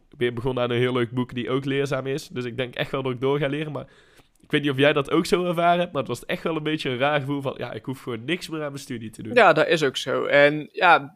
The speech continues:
Speaker 2: je kijkt dan ook meteen al een beetje weer naar volgend jaar natuurlijk. Want ja, we gaan ook allebei werken, zeg maar. Dat is ook misschien wel belangrijk om te zeggen. Dus we
Speaker 1: Grote
Speaker 2: worden
Speaker 1: spoiler.
Speaker 2: echt daadwerkelijk, als onderwijzer gaan we aan de slag. Dus
Speaker 1: Allebei
Speaker 2: vandaag
Speaker 1: vijf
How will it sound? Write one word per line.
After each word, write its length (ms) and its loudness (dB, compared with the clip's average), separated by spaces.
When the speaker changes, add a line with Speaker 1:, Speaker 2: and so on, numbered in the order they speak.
Speaker 2:
je 200 0
kijkt 260 4
dan 140 6
ook 100 4
meteen 260 4
al 120 4
een 60 2
beetje 260 6
weer 120 4
naar 120 4
volgend 340 -4
jaar 200 4
natuurlijk. 480 -4
Want 160 -8
ja, 220 4
we 80 -2
gaan 160 0
ook 140 -2
allebei 440 4
werken, 460 -4
zeg 240 -2
maar. 220 -4
Dat 140 -4
is 200 -16
ook 200 -4
misschien 240 -12
wel 120 -4
belangrijk 340 -6
om 80 -14
te 100 -16
zeggen. 200 -4
Dus 140 -6
we 60 -2
Speaker 1:
Grote 160 4
Speaker 2:
worden 200 6
Speaker 1:
spoiler. 220 6
Speaker 2:
echt 100 6
daadwerkelijk, 440 0
als 260 2
onderwijzer 560 0
gaan 380 2
we 100 2
aan 240 -4
de 60 -12
slag. 260 -8
Dus 100 -4
Speaker 1:
Allebei 380 6
Speaker 2:
vandaag 240 2
Speaker 1:
vijf 20 -16